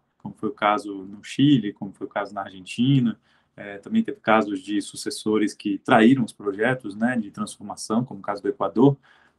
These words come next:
e gradativamente a onda progressista foi perdendo força, e chegou um momento em que a América Latina estava numa situação muito grave, inclusive ideologicamente,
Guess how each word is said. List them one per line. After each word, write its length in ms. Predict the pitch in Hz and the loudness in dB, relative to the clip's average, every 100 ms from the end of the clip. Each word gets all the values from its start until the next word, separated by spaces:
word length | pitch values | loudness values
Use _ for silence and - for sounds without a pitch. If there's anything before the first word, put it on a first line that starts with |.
| _ | _
e 120 | 127 | 2
gradativamente 680 | 123 165 160 143 139 123 135 | 6 6 6 6 6 6 4
a 40 | 131 | 0
onda 120 | 127 | 0
progressista 720 | 123 117 113 - 117 113 123 | 0 2 2 0 -8 -6 -8
foi 520 | - 113 117 117 113 - | -6 -2 2 4 2 0
perdendo 320 | 120 110 113 117 | 0 4 4 2
força, 560 | - 110 120 - 135 - _ _ _ - | 2 2 2 -2 -8 -10 _ _ _ -4
e 80 | |
chegou 300 | - 127 233 | 2 4 6
um 60 | 156 | 8
momento 500 | 147 113 110 135 135 | 8 8 8 4 2
em 240 | 117 110 - | 2 2 -4
que 600 | - 107 117 117 101 98 | -2 4 6 6 4 -2
a 40 | |
América 260 | 104 104 101 | -8 -8 -2
Latina 320 | 98 - 113 | -2 0 0
estava 260 | 110 104 110 | 2 0 2
numa 180 | 113 | 2
situação 680 | 110 110 110 - 110 123 117 - _ | 2 -2 -2 4 4 6 2 -2 _
muito 460 | 117 127 131 131 135 | 4 8 8 6 4
grave, 420 | 110 104 98 98 - | 6 6 2 -6 -18
inclusive 360 | 101 - 101 110 | -18 -12 -4 0
ideologicamente, 920 | 113 110 113 - 139 113 123 117 - | 4 6 6 6 8 8 8 4 -4